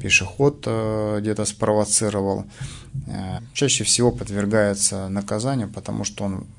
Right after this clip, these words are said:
владелец, э, он управляет источником повышенной авто-, опасности. Поэтому здесь водителям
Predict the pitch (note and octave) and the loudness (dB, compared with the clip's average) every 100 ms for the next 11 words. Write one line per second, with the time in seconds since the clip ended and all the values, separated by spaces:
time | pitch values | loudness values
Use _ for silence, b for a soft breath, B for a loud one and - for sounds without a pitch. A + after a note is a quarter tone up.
0 | - G2+ G#2 A#2 C#3 B2+ - - - - | -6 0 0 0 0 0 -2 -4 -14 -20
1 | - F#3+ C#3 G2+ F#2+ G2 F#2 B B B | -20 -16 -8 -6 -2 -2 -4 B B B
2 | B - G#2 G#2 G#2+ C3 B2 F#2+ - A#2+ | B -6 2 4 8 8 6 2 0 2
3 | B2 B2 G#2 G#2 F2+ F2+ F2+ G2+ G2 F#2+ | 2 2 -2 -4 -4 -2 0 0 -2 -4
4 | F2+ - F#2 F#2+ - G2+ G2 G2 - F2+ | -8 -8 -8 -8 -6 -6 -2 -2 -2 -4
5 | - - - B B - - A2+ G#2+ B2+ | -6 -6 -10 B B -6 0 2 4 6
6 | C#3+ - G#2+ A2 A#2 A2 F#2+ | 6 6 4 6 4 2 0